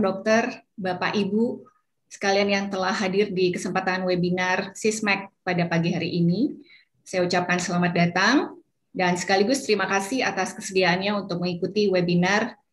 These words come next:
yang agendanya terbagi menjadi dua sesi besar, yaitu, eh, scientific webinar di pagi hari dan kemudian dilanjutkan dengan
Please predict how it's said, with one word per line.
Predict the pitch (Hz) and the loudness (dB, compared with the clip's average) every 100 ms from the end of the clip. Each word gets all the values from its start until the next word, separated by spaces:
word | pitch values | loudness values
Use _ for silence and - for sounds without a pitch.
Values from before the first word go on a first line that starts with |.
| _ _ 196 | _ _ -2
yang | 190 190 190 202 - _ _ | 0 0 -4 -8 -14 _ _
agendanya | 208 202 214 220 277 | 0 2 2 2 0
terbagi | 208 180 185 | 2 2 2
menjadi | 190 170 170 | 2 0 0
dua | 170 170 | 0 0
sesi | 170 170 | -2 -4
besar, | 170 175 202 214 | -6 -4 -2 0
yaitu, | 165 107 170 170 214 220 226 - _ _ _ - | 0 0 -2 0 2 2 -2 -12 _ _ _ -8
eh, | 175 170 160 156 - - _ _ _ _ _ _ | -4 -2 -4 -6 -12 -18 _ _ _ _ _ _
scientific | - 233 269 240 | -2 2 2 2
webinar | 196 180 175 170 | 2 2 2 2
di | 175 | 0
pagi | 165 170 175 | -2 -2 -4
hari | 170 220 294 | -4 -4 -2
dan | 180 170 | 0 0
kemudian | 170 165 160 170 170 180 170 | -2 -4 -4 -4 0 0 0
dilanjutkan | 156 151 - 175 | -2 -6 -4 -2
dengan | 160 156 165 185 | 0 0 -2 -4